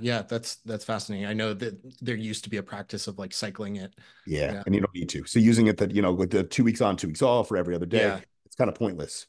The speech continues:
Speaker 2: 'cause you actually
Speaker 1: Yeah.
Speaker 2: don't, 'cause those days you're not using it, you're not burning, y-, your metabolism is not elevated then, so it doesn't make any sense.
Speaker 1: Yeah.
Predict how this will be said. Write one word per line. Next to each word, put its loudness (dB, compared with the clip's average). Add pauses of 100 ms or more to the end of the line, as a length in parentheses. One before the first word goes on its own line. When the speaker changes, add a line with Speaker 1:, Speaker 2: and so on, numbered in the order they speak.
(100)
Speaker 2:
'cause -8
you 6
actually 0
Speaker 1:
Yeah. 4 (500)
Speaker 2:
don't, -20 (100)
'cause 4
those 8
days 6
you're 6
not 2
using 4
it, 0
you're -4
not 0
burning, 0 (600)
y-, -4
your 0
metabolism 2
is -4
not 0
elevated 0
then, -8
so -10
it -8
doesn't 0
make -4
any -6
sense. -4
Speaker 1:
Yeah. -4